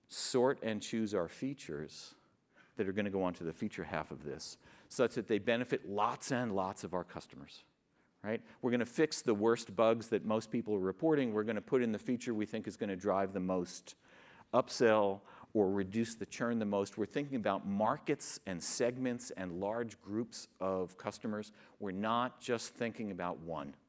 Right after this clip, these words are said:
We'll do the contrast in a minute, right? But everything about product management for a product software company is about f-,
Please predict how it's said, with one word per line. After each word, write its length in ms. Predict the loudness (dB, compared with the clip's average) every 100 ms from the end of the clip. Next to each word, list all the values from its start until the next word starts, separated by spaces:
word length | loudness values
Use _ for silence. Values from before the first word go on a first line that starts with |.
| _ _ _ _ _ _ _ _ -12
We'll 100 | -10
do 140 | -8
the 60 | -8
contrast 600 | -6 -8 -6 -8 -8 -10
in 120 | -10
a 40 | -8
minute, 380 | -8 -10 -14 -20 _ -6
right? 180 | -4 -4 -8 -4
But 200 | 0 0 0 -12 0
everything 460 | 2 4 2 2
about 260 | 2 2 2
product 260 | 2 2
management 520 | 2 0 0 -2 -4 -4
for 380 | 0 4 4 4
a 200 | 2 0 -2 -20
product 440 | 0 2 2 -2
software 340 | -4 -4 -4 -6
company 420 | -6 -6 -6 -6 -10 -20 -10 -2
is 160 | 0
about 260 | 4 2 2
f-, 220 | -4 -20